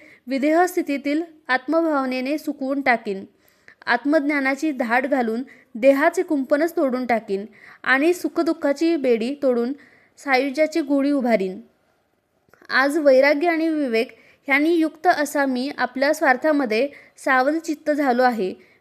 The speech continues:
मी आता जो जो परमार्थ साधण्याचा प्रयत्न करीन, तो तो मला हस्तगत होईल. मलाच माझा स्वार्थ, स्वार्थ साधेल हाच येथे काही विशेष नियम नाही,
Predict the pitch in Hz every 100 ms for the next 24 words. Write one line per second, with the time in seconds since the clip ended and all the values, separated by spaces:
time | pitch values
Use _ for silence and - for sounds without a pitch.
0 | - 277 330 302 311 285 277 285 320 359
1 | 359 - 294 269 277 277 330 320 254 269
2 | 311 311 247 254 311 302 240 233 277 -
3 | _ _ 285 285 311 359 311 285 330 -
4 | _ _ _ - 269 269 311 302 311 247
5 | 196 208 - _ 247 262 294 339 359 302
6 | 311 330 311 277 285 330 330 - _ _
7 | - 302 285 285 359 359 254 233 240 277
8 | - 262 285 320 302 320 311 277 294 277
9 | 262 302 294 262 254 269 233 196